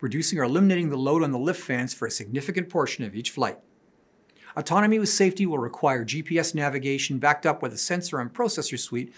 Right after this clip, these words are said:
to deal with the complex airspace above major urban areas. Automotive self-driving systems in their current form simply switch off and hand control back to the driver.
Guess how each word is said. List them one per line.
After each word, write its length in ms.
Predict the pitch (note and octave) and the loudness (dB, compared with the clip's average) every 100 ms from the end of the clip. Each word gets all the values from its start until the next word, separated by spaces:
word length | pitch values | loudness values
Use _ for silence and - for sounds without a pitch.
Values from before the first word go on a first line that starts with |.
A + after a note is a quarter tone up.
| - | -14
to 80 | - | -4
deal 140 | D3 | -2
with 160 | D3 C3+ | 0 -2
the 60 | B2+ | -6
complex 580 | - A#2 - G#3 - | -6 -8 -2 -2 -2
airspace 520 | - E3 D#3+ D#3+ E3 C#3 | -2 0 0 -2 -2 -4
above 360 | G#2 B2+ C3 | 0 0 0
major 300 | A#2 B2 C3+ A#2+ | -2 -2 -2 -2
urban 160 | A#2 | -2
areas. 520 | A2 G#2+ G#2 - - - _ _ _ _ _ - - - | -4 -4 -6 -8 -10 -12 _ _ _ _ _ -20 -16 0
Automotive 480 | C#3 B2 D3 G3 D#3 | 2 4 4 4 2
self-driving 540 | D3+ C3 D3 C3 C3+ | 0 0 -2 -2 -4
systems 420 | C3+ D3 E3+ D3 | -6 -6 -6 -6
in 60 | A2+ | -6
their 100 | G#2+ | -10
current 340 | - F#3 D3 | 0 2 2
form 320 | - A#2 A#2+ B2 - - | -2 -2 -2 -8 -20 -6
simply 380 | - G3+ F3+ D3+ | 0 2 2 2
switch 340 | - G#3 G#3 | 0 0 6
off 300 | E3+ G#2+ - | 6 6 0
and 80 | A2+ | -4
hand 200 | D3+ D3 | -4 -2
control 300 | B2+ D#3+ B2 | -2 0 2
back 200 | B2+ A#2+ | 2 0
to 100 | A#2+ | -4
the 60 | G#2+ | 0
driver. 440 | C3 B2 G2+ | 4 4 2